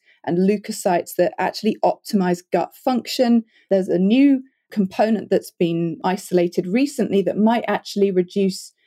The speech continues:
gut damage during chemotherapy. So this is mind-blowing stuff, really, because we're now sort of working out how some of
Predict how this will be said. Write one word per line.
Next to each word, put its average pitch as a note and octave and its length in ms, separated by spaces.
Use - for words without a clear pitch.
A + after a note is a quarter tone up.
gut G3+ 260
damage G3+ 460
during F#3 280
chemotherapy. G3+ 920
So F3+ 240
this C4 260
is F#3+ 160
mind-blowing G3 680
stuff, G#3+ 420
really, D#3 220
because F3+ 500
we're F#3+ 100
now G#3 360
sort G#3 160
of F3+ 140
working G3 500
out F3+ 240
how A3+ 600
some C#4+ 320
of C#4 140